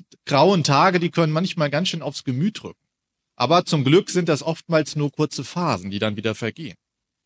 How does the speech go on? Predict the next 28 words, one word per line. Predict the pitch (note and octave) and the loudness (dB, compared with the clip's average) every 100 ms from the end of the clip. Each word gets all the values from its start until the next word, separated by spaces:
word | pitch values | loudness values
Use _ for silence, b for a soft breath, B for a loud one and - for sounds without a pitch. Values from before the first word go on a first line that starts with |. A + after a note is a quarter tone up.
| _ _ _ _ _ _ _ _ _ _ _ - | _ _ _ _ _ _ _ _ _ _ _ 0
Für | C#3 | 4
manch | C3 E3 F3+ | 4 4 2
einen | F3+ G3 G3+ | 2 2 2
aber | F3 F3 F#3 G3 - _ _ _ - | 2 4 2 0 -6 _ _ _ 0
mag | C#3+ D3 D#3+ - - _ - | 2 4 2 -4 -20 _ -6
das | C#3 - | -4 0
ganze | E3 E3+ C#3 | 0 2 2
Leben | D3 G#3+ D3 | 2 0 2
manchmal | G#2+ G2+ - G#2+ G2+ F#2+ | 2 0 -2 0 0 -2
in | G#2 | -6
Grau | F#2+ A2 G#2 G#2 | -6 0 2 2
gehüllt | G2 F2+ F#2+ - | 0 -6 -6 -8
sein. | F#2 E2+ _ _ _ _ _ _ _ _ _ - | -10 -14 _ _ _ _ _ _ _ _ _ -4
Ein | A2+ A#2+ | 0 4
Leben, | C3+ - G3 G3 - b b _ _ _ _ | 4 4 2 0 -4 b b _ _ _ _
in | C3 | 0
das | C3+ B2 - | 2 2 0
kaum | D3 F3 G#3 | 2 4 2
ein | A2+ A#2 A2+ | 0 0 0
Lichtstrahl | A2+ A2 - - G2+ G2+ F#2+ | 0 0 -2 -2 0 -2 -2
hineinfällt. | G2 F#2+ F#2+ F#2 F#2+ F2 - _ _ _ _ _ _ _ _ _ | -4 -4 -4 -8 -12 -16 -20 _ _ _ _ _ _ _ _ _
Ein | B2 B2 | -2 2
Leben, | C3 F#3 F#3 | 4 4 2
in | D#3+ | 2
dem | D3 C#3 | 2 2
Freude | - C#3 D3+ F#3 F#3+ F#3+ | 0 2 4 6 4 4
und | C#3+ A#2 | 0 -2
Glück | C3 F#3 - - | 2 2 2 -14